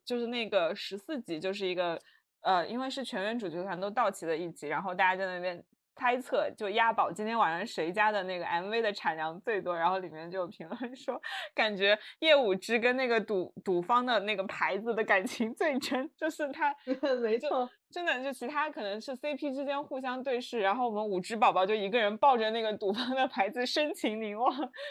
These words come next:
Speaker 1: 真的太，他太爱了。对，然后所以你就是，
Speaker 2: 真的太爱了。
Speaker 1: 你，你，你，那你主要磕的是什么呢？就是你完全就根据粮来啊，我，我基本上好像都是会，呃，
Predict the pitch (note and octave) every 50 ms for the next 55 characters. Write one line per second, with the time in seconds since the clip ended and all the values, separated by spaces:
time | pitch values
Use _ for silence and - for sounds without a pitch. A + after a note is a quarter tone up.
0 | - - - A3+ A3+ G#3 D#3 - _ _ - B3 A3 - - - - G#3+ A3 A3
1 | B3 B3 G3+ F3 F3 D#3+ D#3+ C#3 B2 E3 G3 G3 G#3 - _ _ - - - _
2 | _ _ _ _ - - - - C#3 D#3+ G3+ G3+ F#3+ G#3 - B3+ D4+ D4+ D4 B3
3 | G3 D#3+ F3+ G3+ G#3 - A3 G3+ G3 E3+ D3+ - - _ _ _ - E3 D#3+ -
4 | - A#2+ D3 D#3 - _ F3+ F3+ E3+ D#3 D3 - - _ _ _ - A#3 C4 C4+
5 | A3+ F#3+ F3+ - F#3+ F3 F3+ B3 C#4+ D4 - D#4+ E4 B3 C4 B3+ A3+ A3 G#3 F#3
6 | F#3 F#3+ G3 A3 A#3 A#3+ B3 A3+ G#3 F#3+ F#3+ G3 A#3 C#4+ C#4 B3 A#3 A3 B3 A3+
7 | G#3 A#3+ A#3 A3+ A3+ A3+ G#3 F3 D#3 E3 F3 E3 D#3 D3+ A#2 F#2 - - F#3 -
8 | - - F#3+ F#3+ E3 - - B3 A3+ G#3+ F#3+ F#3+ G#3 F#3 E3+ F#3+ F#3 F3+ F#3+ F#3+
9 | - G3 G3 - G3+ F#3 E3+ D3+ - _ _ _ _ _ _ _ _ - E3+ D#3